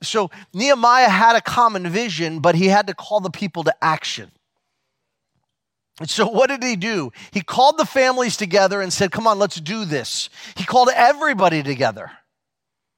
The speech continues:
And that's number two. The people of Israel were very different builders.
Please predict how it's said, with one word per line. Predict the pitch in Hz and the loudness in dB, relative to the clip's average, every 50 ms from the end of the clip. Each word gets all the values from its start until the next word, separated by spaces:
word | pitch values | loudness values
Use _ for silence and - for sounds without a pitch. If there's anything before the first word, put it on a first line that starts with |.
| _ _ _ _ _ _ _ _ _ _ _ _ _ _ _ _ _ _ _ _ _ _ _ _ - | _ _ _ _ _ _ _ _ _ _ _ _ _ _ _ _ _ _ _ _ _ _ _ _ -10
And | - 175 | -2 0
that's | 226 240 - - | 0 0 0 0
number | 254 269 254 226 226 | -4 -2 -2 -2 -4
two. | 175 - - - 269 269 202 127 - - - - | -4 -6 -8 -8 -8 -8 -8 -10 -12 -14 -8 -4
The | 185 | -4
people | 156 - - - 269 285 208 - 311 311 | -4 -2 0 0 0 0 0 0 2 2
of | 302 240 247 | 2 2 0
Israel | 240 233 233 180 208 220 196 - 185 | -4 -4 -4 -4 -4 -4 -4 -4 -4
were | 190 | -4
very | 170 143 151 202 220 247 262 240 | -4 0 2 2 2 2 2 0
different | 180 220 214 - 220 202 185 190 | -2 -2 -2 -2 -4 -6 -6 -2
builders. | 151 175 202 214 240 226 254 262 269 277 269 226 - - - | 0 2 2 2 0 -2 -2 -2 -2 -2 -4 -6 -8 -8 -10